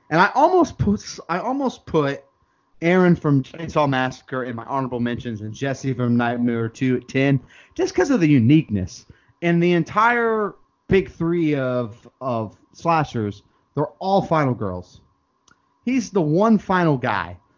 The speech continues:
And I thought that was very unique. And you can say whatever you want about that movie. And I don't think we're breaking any taboos here. It's the gayest horror film of all time. There's nothing wrong with saying that. It's not even overt anymore. It's very, it's hidden in plain sight, uh, how gay that movie is. And that's not a bad thing. It was a very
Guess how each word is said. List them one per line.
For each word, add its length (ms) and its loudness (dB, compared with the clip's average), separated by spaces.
And 100 0
I 40 0
thought 120 0
that 120 0
was 100 -4
very 260 0
unique. 380 2
And 80 0
you 60 -4
can 100 -6
say 160 0
whatever 220 2
you 80 4
want 100 2
about 180 -2
that 140 -2
movie. 400 -2
And 120 -4
I 40 -2
don't 160 -2
think 180 -4
we're 60 -4
breaking 320 0
any 140 2
taboos 460 0
here. 180 0
It's 140 -6
the 100 -8
gayest 320 -2
horror 220 -4
film 200 -2
of 60 -2
all 180 -6
time. 520 -2
There's 120 -10
nothing 180 -4
wrong 200 0
with 80 -10
saying 300 -4
that. 220 -8
It's 180 -8
not 180 4
even 300 4
overt 440 -2
anymore. 360 0
It's 140 -4
very, 600 0
it's 200 -12
hidden 280 -4
in 140 2
plain 280 0
sight, 380 -4
uh, 240 0
how 140 -2
gay 200 -2
that 180 -4
movie 320 -6
is. 220 -4
And 100 -2
that's 160 -2
not 140 2
a 40 0
bad 240 2
thing. 180 -2
It 100 -4
was 140 -10
a 40 -12
very 480 -2